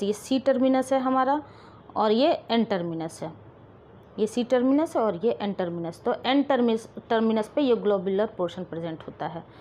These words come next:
Contains actin binding site, यही आपका actin binding site होता है, एबीएस, जहाँ से आपको actin bind करता है। ये हो गया छोटा सा introduction किसके बारे में, Actin और myosin के बारे में। अब one by one हम आते हैं किसके ऊपर,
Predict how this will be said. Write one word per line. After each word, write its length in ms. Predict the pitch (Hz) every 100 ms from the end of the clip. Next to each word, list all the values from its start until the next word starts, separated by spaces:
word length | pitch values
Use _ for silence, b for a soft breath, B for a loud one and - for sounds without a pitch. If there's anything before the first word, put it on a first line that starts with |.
| B B B -
Contains 420 | 254 269 311 -
actin 400 | 233 - 277 269
binding 440 | 220 208 208 214 180
site, 200 | 170 185
यही 260 | 226 294
आपका 300 | - 226 269
actin 420 | 262 220 - 254
binding 380 | 202 196 208 240
site 340 | 240 220 214 233
होता 220 | 226 226
है, 280 | 240 294 339 B B B 220
एबीएस, 540 | 247 220 240 247 269
जहाँ 240 | 202 208 208
से 140 | 269
आपको 260 | 214 196 -
actin 440 | - - 254 226
bind 240 | 170 160
करता 320 | - 147 - 151
है। 120 | 147 B B B B B -
ये 100 | 233
हो 100 | 247
गया 120 | 277
छोटा 280 | 269 240 247
सा 120 | 262
introduction 480 | 247 254 240 240 277
किसके 280 | 247 - 247
बारे 220 | 247 254
में, 200 | 269 262 - -
Actin 440 | 214 - 269 277 285 -
और 180 | 214 262
myosin 500 | 262 208 185 180 175
के 140 | 165 156
बारे 240 | 151 151
में। 140 | 147 - B B B -
अब 120 | 240
one 140 | 254
by 180 | 262 262
one 180 | 262 277
हम 220 | 262 262
आते 220 | 208 208
हैं 220 | 240 269 302
किसके 300 | 226 - 254
ऊपर, 280 | 247 269